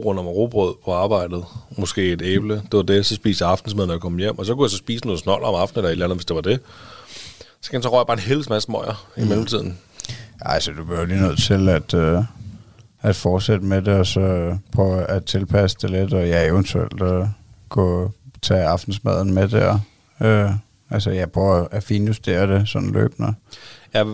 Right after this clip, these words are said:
Speaker 1: altså, det er i hvert fald min nye udfordring, faktisk. Det er at, at, at prøve at køre en X S-kostplan uden svingærter. Altså, så må man sige, så spiser jeg den aftensmad, vi får.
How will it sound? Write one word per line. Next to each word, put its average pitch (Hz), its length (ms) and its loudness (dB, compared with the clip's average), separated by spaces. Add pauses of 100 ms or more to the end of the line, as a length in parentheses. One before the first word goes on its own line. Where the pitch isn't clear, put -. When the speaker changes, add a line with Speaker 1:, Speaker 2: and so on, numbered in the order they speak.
(120)
Speaker 1:
altså, 104 180 0
det 104 100 2
er 104 40 6
i 101 40 6
hvert 117 200 4
fald 117 140 0
min 104 140 -2
nye 110 160 0
udfordring, 101 480 -2
faktisk. 98 280 -6 (180)
Det 110 120 4
er 98 140 4
at, 82 420 -2
at, 80 300 -6
at 87 80 -4
prøve 87 220 2
at 87 80 -2
køre 92 160 2
en 92 160 0
X - 120 -6
S-kostplan 87 640 -2
uden 98 240 0
svingærter. 85 640 -2 (680)
Altså, 90 160 0
så 110 80 2
må 110 60 2
man 95 80 2
sige, 87 260 -2
så - 80 -4
spiser 113 260 0
jeg 104 60 0
den 104 100 -8
aftensmad, 117 440 -4
vi 85 60 -10
får. 160 380 -6